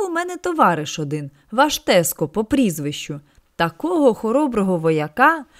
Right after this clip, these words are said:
такого бравого капітана важко було знайти у всій гешпанській піхоті, але в того сміливця та завзятця доля була нещаслива".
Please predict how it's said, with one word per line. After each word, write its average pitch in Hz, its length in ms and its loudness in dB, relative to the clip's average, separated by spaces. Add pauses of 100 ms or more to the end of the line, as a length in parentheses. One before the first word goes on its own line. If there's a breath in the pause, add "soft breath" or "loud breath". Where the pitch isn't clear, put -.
(220 soft breath)
такого 320 500 0
бравого 233 520 2
капітана 190 840 -2
важко 262 440 2
було 302 280 -2
знайти 247 460 -2
у - 140 -4
всій 320 420 0
гешпанській 254 760 -2
піхоті, 165 680 -2 (340 soft breath)
але 202 220 -2
в 208 60 -10
того 311 300 -2
сміливця 233 640 -4
та 190 140 -4
завзятця 180 760 -4 (260 soft breath)
доля 208 380 4
була 156 280 0
нещаслива". 160 880 -4